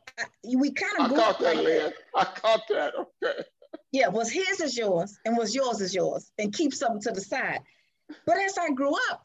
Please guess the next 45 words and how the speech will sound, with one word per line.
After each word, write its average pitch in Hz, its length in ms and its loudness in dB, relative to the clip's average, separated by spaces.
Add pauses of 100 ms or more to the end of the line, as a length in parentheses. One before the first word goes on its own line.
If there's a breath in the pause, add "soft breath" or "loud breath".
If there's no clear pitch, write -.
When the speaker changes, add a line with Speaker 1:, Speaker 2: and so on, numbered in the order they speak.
Speaker 1:
f-, 226 120 -12
well, 269 220 2
for 277 140 -8
one, 381 180 0
I 269 120 0
re-, 226 380 0
realized, 196 580 0
first 254 180 -2
of 226 100 -4
all, 180 80 -2
my 180 60 -2
grandmother's 175 580 0 (220)
was 190 220 0
my 175 160 0
best 175 360 -2
friend, 156 380 -2 (100)
rest 196 360 -2
in 175 100 -2
peace, 185 240 -4
but - 300 -2 (500 soft breath)
she - 260 0 (300)
hadn't 330 220 2
had 294 240 0
a 226 40 0
man 220 320 0
for, 202 140 -2
like, 180 240 0
fifty 208 220 -2
some 165 260 0
years. 156 300 -2
So 262 80 -2
I 415 60 -2
was 302 100 -2
like, 220 160 -2
"I 254 40 -2
don't 240 120 0
know 214 80 2
how 208 120 -2
much 180 160 0
of 175 60 -4
that 165 120 0
advice 151 320 -4
I'm 156 100 -2
gonna 147 180 -2
take," 170 220 -4